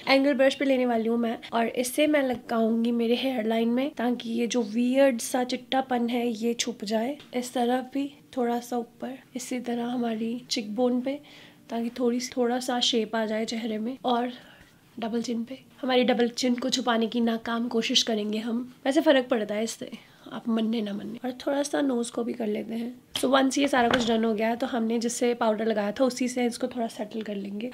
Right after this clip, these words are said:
आप लोगों ने अपने ईद के लिए नए कपड़े तो बनवा लिए होंगे, राइट? हो चुका है हमारा फेस kind of। अब हम हमारे आईब्रोज को फिल कर लेते हैं। उसके लिए मैं यूज़ करती हूँ ये L'Oreal का, L'Oreal का ब्रो जेल। इसकी शक्ल देखें,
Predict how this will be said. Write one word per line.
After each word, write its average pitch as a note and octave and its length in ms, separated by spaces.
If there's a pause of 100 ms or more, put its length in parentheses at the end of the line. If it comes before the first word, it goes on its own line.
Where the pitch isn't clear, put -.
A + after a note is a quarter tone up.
आप C4+ 180
लोगों D4 240
ने C#4+ 100
अपने C#4 480
ईद B3 240
के C4+ 140
लिए C4 160
नए B3 240
कपड़े A#3+ 280
तो A#3 100
बनवा A3 300
लिए G#3+ 140
होंगे, G#3+ 380 (120)
राइट? A#3+ 340 (640)
हो C#4 60
चुका C4 220
है C4 160
हमारा A#3+ 280
फेस B3 280
kind A3+ 220
of। B3 160 (420)
अब B3+ 140
हम D#4 240
हमारे B3 260
आईब्रोज A3 400
को A#3 80
फिल A3 180
कर G#3 80
लेते G3+ 260
हैं। A#3+ 60
उसके C#4+ 280
लिए D4+ 120
मैं D4+ 100
यूज़ A#3 260
करती G#3+ 240
हूँ B3+ 120
ये B3+ 120
L'Oreal G#3+ 540
का, A3+ 280 (100)
L'Oreal A#3 420
का A#3 80
ब्रो G#3+ 280
जेल। A3 300 (340)
इसकी D#4+ 220
शक्ल C4 280
देखें, A3+ 380